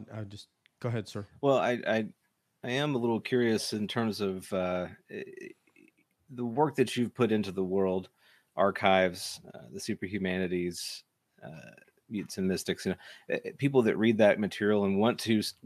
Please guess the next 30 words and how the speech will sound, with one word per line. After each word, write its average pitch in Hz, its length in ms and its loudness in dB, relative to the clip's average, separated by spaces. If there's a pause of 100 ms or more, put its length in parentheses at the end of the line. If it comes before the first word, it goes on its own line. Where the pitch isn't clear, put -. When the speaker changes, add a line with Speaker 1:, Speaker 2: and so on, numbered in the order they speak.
(160)
Speaker 2:
study 113 340 4
with 92 220 0
you, 92 160 2
w-, 98 220 0
want 101 260 -4
to, 92 340 -2 (600)
uh, - 40 -8 (540)
you 113 80 -10
know, 107 100 -2
what, 104 220 -4
what, 117 200 -4
what 131 120 -8
kind 147 200 0
of 117 220 2 (140)
research 113 560 2
avenues 104 480 4
are 98 100 2
they 98 120 4
pursuing 92 920 0
in 95 140 -4
this 90 160 -2
space? 85 480 -4
Where 127 140 6
are 135 40 4
we 123 100 8
pushing 107 480 0
the, 92 280 -2
the, 95 180 -6
the 98 100 -8
content, 92 520 -4